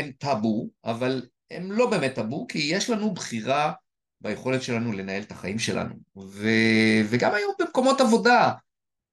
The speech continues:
אה, מקומות עבודה מבינים יותר ויותר ש-, הם חייבים לשים גבול לדרישות שלהם מעובדים,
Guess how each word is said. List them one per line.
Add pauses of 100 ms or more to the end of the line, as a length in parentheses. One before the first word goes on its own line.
(120)
אה,
מקומות
עבודה
מבינים
יותר
ויותר
ש-, (760)
הם
חייבים
לשים
גבול
לדרישות
שלהם
מעובדים,